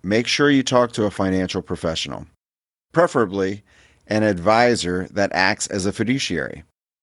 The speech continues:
I have a complete episode on the different types of financial advisors,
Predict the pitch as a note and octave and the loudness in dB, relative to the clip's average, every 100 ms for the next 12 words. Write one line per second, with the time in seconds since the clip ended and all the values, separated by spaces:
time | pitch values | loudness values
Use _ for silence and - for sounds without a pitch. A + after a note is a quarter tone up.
0 | _ G#2 A#2+ A2+ - A2 - F3+ F#3 D3 | _ 2 4 4 2 -2 2 0 2 2
1 | C#3+ B2 B2+ A2+ G#2+ G#2+ G2 G2+ C3+ D3+ | 2 0 4 4 4 2 0 0 0 0
2 | - A#2+ A2+ - G2 - G2+ G2 G2+ - | 0 2 2 0 -4 0 0 2 0 0
3 | F#2 - F2 E2 A2 B2 A#2+ D#2+ D2 D#2+ | -2 0 -2 2 4 4 2 -2 -6 -8
4 | - | -12